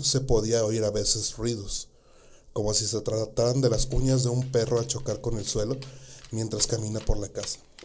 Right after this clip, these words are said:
Y Ana aseguraba poder soñar a don Jesús preguntándole por qué no rezaba por su alma.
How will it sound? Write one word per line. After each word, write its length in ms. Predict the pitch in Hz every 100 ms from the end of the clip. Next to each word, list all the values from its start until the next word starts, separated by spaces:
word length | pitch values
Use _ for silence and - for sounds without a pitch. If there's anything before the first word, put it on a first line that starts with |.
| - - - -
Y 140 | 110
Ana 260 | 101 135 - - - - -
aseguraba 560 | 107 - 107 104 104 113
poder 240 | 104 104
soñar 340 | - 113 110 110
a 80 | 120
don 140 | 107
Jesús 580 | 104 107 120 123 - - - - -
preguntándole 640 | 107 107 104 110 123 117
por 180 | 123 -
qué 100 | 110
no 120 | 113
rezaba 500 | 113 107 117 113 104 98 -
por 140 | -
su 160 | - 98
alma. 260 | 95 98